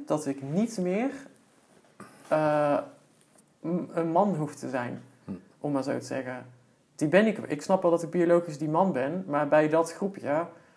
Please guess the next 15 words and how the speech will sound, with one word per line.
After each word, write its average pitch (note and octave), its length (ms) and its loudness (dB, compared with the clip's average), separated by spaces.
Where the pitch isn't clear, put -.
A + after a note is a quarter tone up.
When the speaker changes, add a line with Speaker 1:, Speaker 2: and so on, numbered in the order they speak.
Speaker 1:
kon F3+ 180 2
ik F3+ 120 -2
gewoon F3+ 380 4
lekker F3 280 2
gewoon, E3+ 280 0
"Probeer G3 320 2
maar, C#3 180 -4
Taylor. B2+ 380 -8
Het - 80 -20
is D3 100 -10
allemaal F#3+ 240 4
oké." B2 320 -6
En D3 420 -4
juist E3 580 4
dat, F#3 520 4